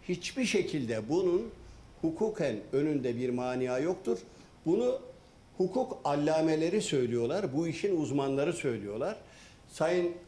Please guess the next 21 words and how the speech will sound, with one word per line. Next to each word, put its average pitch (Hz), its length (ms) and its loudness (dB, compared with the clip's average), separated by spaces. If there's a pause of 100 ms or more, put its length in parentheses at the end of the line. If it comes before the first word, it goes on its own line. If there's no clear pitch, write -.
Adalet 170 360 0
Komisyonu 156 480 0
Başkanımızın 151 600 0
çok - 280 -4
tafsilatlı 151 640 -2
bir 170 80 0
açıklaması 147 680 -2
var 175 180 0
bu 135 120 -6
konuyla 131 340 2
ilgili. 131 420 -2 (480)
Ben 165 160 2
özellikle 151 640 0
muhalefetin 139 800 -2
bu 147 200 -2
ayak 151 320 0
oyunlarına 131 640 0
yönelirken 135 760 -4 (880)
lütfen 165 640 0 (720)
hukuki, 175 540 2
efendim, 147 600 0